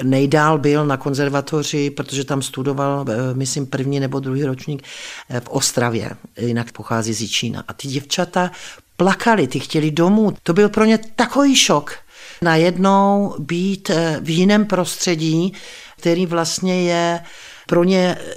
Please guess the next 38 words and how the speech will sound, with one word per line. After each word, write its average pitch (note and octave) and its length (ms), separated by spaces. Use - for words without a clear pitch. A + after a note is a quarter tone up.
jakoby E3 360
úplně F3+ 340
jiný F3 260
svět. E3 260
A D#3 60
to E3+ 100
by F3+ 120
vám F#3 240
Tomáš E3+ 540
nebo D#3 460
někte-, D#3+ 500
některý E3 360
ty D#3 100
děcka D#3+ 320
asi D3+ 280
vysvětlili D#3+ 540
líp D#3+ 160
než D#3+ 200
já. D3 320
Třeba D#3+ 280
máme D#3 380
teďka - 380
i D3+ 240
Mário D3+ 500
Žiga, C#3+ 320
ten, D3 220
eh, C#3+ 140
houslista, C#3+ 520
dostal D3+ 320
se D3+ 140
nám C#3+ 180
do C#3+ 80
toho D3+ 180
Innsbrucku. C#3+ 360
My D3+ 120
jsme D3 180
ho D3+ 140
vlastně D3+ 480